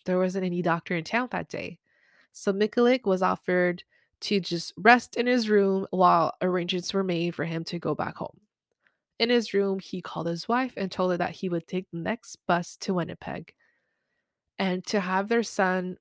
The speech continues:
wait for him at the bus stop and bring him to the emergency, the hospital right away, which is exactly what they've done. So Mikulik was brought to the hospital where he was treated for his burns and immediate symptoms.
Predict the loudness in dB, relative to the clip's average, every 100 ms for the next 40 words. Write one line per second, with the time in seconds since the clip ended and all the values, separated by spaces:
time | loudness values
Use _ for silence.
0 | -2 0 2 2 0 0 -2 -2 0 0
1 | 0 2 0 0 -4 -2 -2 0 -4 -2
2 | -4 -2 -4 -4 -4 -2 -2 -2 -2 -6
3 | -4 -2 0 -2 -2 -2 -2 -4 -4 -6
4 | -10 -14 _ _ _ _ _ _ _ _
5 | _ _ _ _ _ 4 4 6 2 2
6 | -2 -2 -4 -2 -6 -4 -6 -6 _ _
7 | _ _ _ _ _ _ _ _ _ _
8 | _ _ _ -2 2 2 2 2 2 2
9 | 2 4 4 4 4 4 2 0 2 4
10 | 4 4 2 0 -4 -2 -2 -2 -2 -2
11 | 0 0 -2 -4 -2 2 2 2 2 0
12 | 2 2 4 2 0 -2 -2 -2 0 0
13 | 0 -2 -2 -4 -6 -6